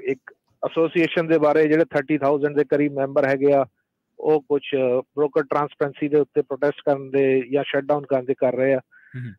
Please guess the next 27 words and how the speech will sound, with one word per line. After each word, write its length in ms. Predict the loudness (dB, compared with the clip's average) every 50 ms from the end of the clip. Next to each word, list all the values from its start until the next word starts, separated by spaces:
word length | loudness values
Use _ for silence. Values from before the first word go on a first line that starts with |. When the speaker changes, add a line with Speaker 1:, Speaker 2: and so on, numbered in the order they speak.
| _ 0
Speaker 1:
ਤੇ 120 | 0 0
ਬਹੁਤ 260 | 2 2 0 0 2
ਵਧੀਆ 500 | 2 0 2 2 4 4 6 6 6 4
ਆ 80 | 4 0
ਕਿ, 440 | -2 _ -10 -8 -6 -6 -6 -8 -8 -12 -20 _ _ _ -2
ਅਹ, 200 | 2 4 4 4 2 0
ਮੈਂ 200 | 0 0 0 2
ਤਾਂ 140 | 0 0
ਕਹੂੰਗਾ 280 | 0 0 -2 -2 -2 -4
ਕਿ 160 | -4 -2 -4
ਹੋਰ 360 | -4 -4 -4 -2 0 0 0
independent 560 | 0 0 0 -2 -2 0 -2 0 -2 -2 -2 -2
operator 580 | -4 -2 0 0 0 2 2 0 0 0 0
ਜਾਂ 220 | 0 0 0 0 0
ਹੋਰ 240 | 0 0 0 0
ਜਿਹੜੇ 380 | 2 2 2 2 4 2 2 0 0 _ -16 _ _ _ _ _ _ _ -4 0
group 200 | 0 0 0 0 0
ਹੈਗੇ 320 | 0 0 2 2 2 4 4
ਆ, 220 | 4 2 0 -2 -6 -8 -10
ਉਹਨਾਂ 220 | -4 -2 -2 0 0 2
ਸਾਰਿਆਂ 240 | 2 4 4 2 2
ਨੂੰ 120 | 0 -2
ਇਹਨਾਂ 160 | 0 0 2
ਦਾ 100 | 2 2
support 420 | 0 0 -4 0 2 2 2 2 2
ਕਰਨਾ 280 | 2 2 2 2 2
ਚਾਹੀਦਾ। 340 | 4 4 4 4 4 2